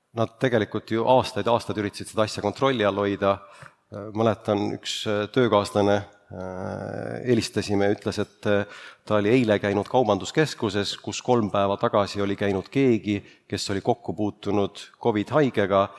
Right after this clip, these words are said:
ja nüüd ta on karantiinis. Et see oli nagu üks äärmus ja siis läks nä-, kuu aega mööda ja järgmisest kõnest teadsid, et nüüd on nad kõik covidis,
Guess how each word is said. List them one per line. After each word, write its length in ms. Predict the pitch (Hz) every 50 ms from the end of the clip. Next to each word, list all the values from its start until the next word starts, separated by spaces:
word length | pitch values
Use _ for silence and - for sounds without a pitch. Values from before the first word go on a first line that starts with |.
| - - - _ _ 107
ja 100 | 101 101
nüüd 120 | 101 -
ta 100 | - 98 92
on 60 | -
karantiinis. 560 | - 92 92 90 - 107 95 92 90 85 80 98 92 92 - _ _ _ _ _ _ _ _ _ _ -
Et 160 | 107 98 - _ _ _
see 140 | - 123 120
oli 100 | 117 110
nagu 200 | 107 98 110 127 156
üks 180 | - - 123
äärmus 460 | 113 113 107 101 104 101 101 95 - -
ja 80 | 101
siis 160 | 107 117 107 -
läks 220 | 104 - - 120
nä-, 80 | 127 - 123 -
kuu 180 | - 131 120 110
aega 220 | 104 104 - 107 113
mööda 380 | 147 170 147 - 113 104 101 101 95 - -
ja 200 | 110 110 107 107 104 101 104 104 107 - - - - - _ _ _ 131
järgmisest 320 | 120 110 104 95 95 -
kõnest 240 | - 131 120 98 - -
teadsid, 260 | 113 104 - - 101
et 60 | 110
nüüd 100 | 113 110
on 100 | 104 98
nad 80 | 92 -
kõik 240 | - 120 117 - -
covidis, 460 | - 113 101 98 85 90 87 -